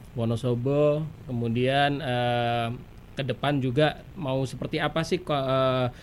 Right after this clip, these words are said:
konsep dari new normal yang akan diberlakukan di Kabupaten Wonosobo, tetapi juga mengedepankan teman-teman disabilitas untuk tetap bisa beraktivitas. Karena saya yakin teman-teman disabilitas sama halnya dengan masyarakat Wonosobo lainnya,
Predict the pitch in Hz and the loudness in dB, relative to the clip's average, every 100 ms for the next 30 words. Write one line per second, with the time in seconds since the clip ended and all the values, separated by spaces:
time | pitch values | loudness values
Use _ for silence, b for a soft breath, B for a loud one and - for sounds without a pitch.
0 | b b b - 139 143 - 165 - - | b b b -6 -2 -2 2 0 0 -10
1 | 165 151 135 139 139 147 147 139 139 147 | -2 0 2 2 4 4 4 4 2 2
2 | 143 131 139 139 135 131 120 127 127 117 | 2 0 -2 -2 0 0 0 0 0 -2
3 | 113 135 127 127 123 123 120 127 123 123 | -2 -2 0 0 0 -2 -2 0 0 0
4 | 117 117 123 165 175 143 131 165 135 120 | -2 -2 2 2 2 -4 -2 0 0 4
5 | 165 185 160 151 131 127 131 139 131 127 | 4 4 2 0 0 -2 -2 -4 -2 0
6 | 175 190 170 151 147 147 143 123 127 131 | 2 2 2 0 0 0 0 -2 -2 -2
7 | 147 185 170 156 156 139 147 139 160 147 | 0 -2 -2 -4 -6 -6 -4 -2 -2 -2
8 | 139 123 131 117 117 113 - 143 165 165 | -4 -6 -6 -4 -4 -8 -6 -2 0 2
9 | 147 139 185 170 160 156 156 127 139 139 | 2 2 0 2 0 2 2 0 -2 -2
10 | 156 196 - b b - 170 165 151 151 | 0 -2 -2 b b -4 0 2 2 2
11 | 160 175 151 143 143 165 156 147 147 156 | 4 4 2 2 0 -2 -2 0 0 0
12 | 151 151 151 143 147 135 127 120 | 0 0 0 2 2 4 2 2